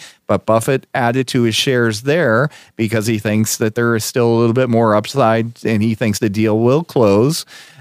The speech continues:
The next is his largest holding. He added to it as well.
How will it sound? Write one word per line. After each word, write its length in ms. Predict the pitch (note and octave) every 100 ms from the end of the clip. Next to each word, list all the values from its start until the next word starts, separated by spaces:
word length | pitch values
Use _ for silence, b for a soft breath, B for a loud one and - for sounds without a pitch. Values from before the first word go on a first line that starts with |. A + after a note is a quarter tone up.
| -
The 100 | G#2+
next 560 | A2 B2 D3+ E3+ -
is 180 | C3+ A#2
his 280 | D3 A#2+ A2
largest 640 | A2 C#3+ A3+ G#3 F3 -
holding. 460 | - C3+ B2+ C3 C3+
He 280 | B2 B2 C3+
added 380 | D3+ D#3+ D#3+ D#3
to 220 | - D3+
it 80 | D3
as 180 | D3+ C#3+
well. 380 | C3 A#2 B2+